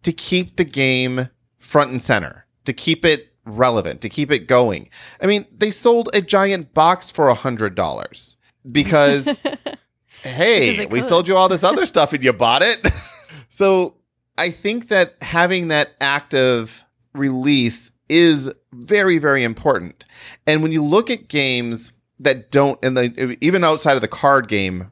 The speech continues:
Speaker 1: realm, if you look at board games that don't have expansions, they don't have new content coming out for them, those games quickly fall out of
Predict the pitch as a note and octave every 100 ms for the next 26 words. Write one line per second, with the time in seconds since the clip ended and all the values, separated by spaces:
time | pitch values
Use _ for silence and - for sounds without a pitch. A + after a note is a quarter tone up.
0 | - G#2 F2 E2 D#2+ _ _ _ - A#2+
1 | B2+ B2+ E3 A3 F3 - C3+ C3+ G#2 G2
2 | F2 F#2+ A2 - B2+ D#3+ D3+ D3 C#3 -
3 | A#2 A2+ - - G2 A2+ C#3 D3 C3 C3+
4 | B2+ A#2 A#2+ F#2 A#2 G2 F#2 F#2+ C#3 D3
5 | E3+ F#3+ - - - D3+ G3 D#3 E3+ G#3
6 | E3+ - _ _ _ - - F#3 G#3 G#3
7 | - - D3+ D3+ - B2+ C3+ - B2 A#2+
8 | A#2 A2+ A2 G2+ -